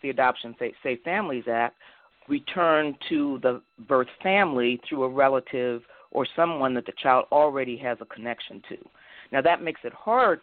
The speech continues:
for foster parents because sometimes in that interim of eighteen months to twenty-four months, there needs to be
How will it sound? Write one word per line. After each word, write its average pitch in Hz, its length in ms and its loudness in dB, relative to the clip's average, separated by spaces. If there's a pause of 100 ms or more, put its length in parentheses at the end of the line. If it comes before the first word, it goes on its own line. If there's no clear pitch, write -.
for 131 100 -14 (100)
foster 196 320 -4
parents 127 420 -6 (100)
because 135 460 -2 (400)
sometimes 160 560 0
in 147 180 -4
that 143 280 0
interim 143 420 -4
of 127 140 -4
eighteen 139 440 -6
months 135 280 -4 (100)
to - 60 -12
twenty-four 165 520 -4
months, 120 320 -2 (500)
there 151 180 4
needs 165 280 2 (120)
to - 40 -2
be 147 300 2